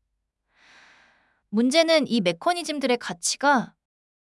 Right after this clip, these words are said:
대개 설계 의도에서 나온 주장으로만 제시되고 루프를 닫아라는 슬로건 수준을 벗어나 실제로 측정된 적은 드물다는 점입니다.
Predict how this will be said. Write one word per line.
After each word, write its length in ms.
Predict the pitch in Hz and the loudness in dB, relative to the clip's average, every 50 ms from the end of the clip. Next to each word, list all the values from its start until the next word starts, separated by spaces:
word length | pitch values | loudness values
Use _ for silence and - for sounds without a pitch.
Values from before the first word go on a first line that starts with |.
| _ _ | _ _
대개 340 | - 214 196 - 220 208 196 | -4 -2 0 2 2 0 0
설계 400 | - - - 381 415 415 - 440 427 | -2 -2 0 0 0 2 4 4 4
의도에서 560 | 359 320 294 285 294 285 277 269 - 269 233 | 4 2 0 0 0 2 2 2 2 0 0
나온 540 | - 175 165 180 202 214 226 220 220 220 208 | 2 2 2 4 4 4 4 4 4 2 0
주장으로만 640 | - - 214 208 285 311 320 302 277 254 240 214 | -2 -4 2 2 2 4 4 0 0 2 2 0
제시되고 720 | 208 - - 180 - - - 180 170 - 262 277 233 185 - _ _ _ _ _ _ _ _ _ _ _ _ _ _ _ _ _ _ _ _ _ | 0 -2 -4 -6 -8 -6 -6 -8 -8 -6 -4 -4 -4 -4 -6 _ _ _ _ _ _ _ _ _ _ _ _ _ _ _ _ _ _ _ _ _
루프를 500 | 220 220 226 - - 370 370 370 359 349 | 0 0 0 2 2 4 4 4 4 2
닫아라는 720 | - 226 208 - 277 285 277 269 254 233 240 262 277 302 320 | 2 0 0 2 2 4 4 4 4 4 4 2 0 -2 -4
슬로건 500 | - - 392 392 392 392 381 359 339 339 | -6 -4 0 2 2 4 4 4 4 4
수준을 380 | - - - 311 277 269 262 | -2 -6 -4 -2 0 0 0
벗어나 640 | 220 - - 180 175 170 - 165 175 220 220 165 - _ _ _ _ _ | -2 -2 -6 -6 -6 -6 -6 -4 -2 -2 -2 -2 -4 _ _ _ _ _
실제로 480 | _ - - 403 415 392 - 392 359 349 | _ -4 -2 -2 -2 0 0 0 0 0
측정된 540 | 339 - 359 - - 392 381 359 359 330 285 | -2 -4 -6 -2 -2 -2 0 0 -2 -2 0
적은 260 | 262 233 220 226 214 | -2 0 0 0 -2
드물다는 540 | - - 214 208 240 262 - 285 254 247 226 | 0 2 2 2 2 4 2 2 2 2 0
점입니다. 580 | 214 185 175 175 170 165 160 - 156 156 - | 0 -4 -6 -6 -8 -8 -8 -10 -12 -12 -14